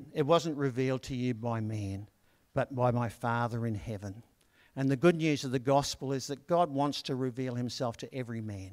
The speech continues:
every person. And if you've never encountered him as your own Lord and Saviour, um, no time like the present, he calls and he wants you to become a follower of him.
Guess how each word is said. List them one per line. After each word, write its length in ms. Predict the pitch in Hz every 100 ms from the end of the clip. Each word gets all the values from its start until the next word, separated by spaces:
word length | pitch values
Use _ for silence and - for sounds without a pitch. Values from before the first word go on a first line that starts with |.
| 113
every 240 | 127 117
person. 480 | 110 110 92 - 98 101 _ _ _ _ _ - -
And 100 | 135
if 100 | 120
you've 140 | 131
never 240 | 135 165 170
encountered 720 | 143 139 - 151 147 156 113
him 220 | 131 127
as 220 | 131 117
your 200 | 120 123
own 260 | 135 151 120
Lord 220 | 113 107
and 120 | 110
Saviour, 560 | - 110 101 104 107 151 - - - -
um, 240 | 127 123 135
no 220 | 131 139
time 320 | - 143 147
like 220 | 143 143
the 60 | 151
present, 440 | - 165 147 120
he 220 | 120 117 113
calls 440 | 135 139 135 135
and 100 | 131
he 80 | 120
wants 320 | 117 117 110
you 80 | 120
to 60 | 110
become 480 | 110 - 98 95 101 _ _ -
a 80 | 110
follower 380 | 113 101 101
of 100 | 98
him. 300 | - 101 98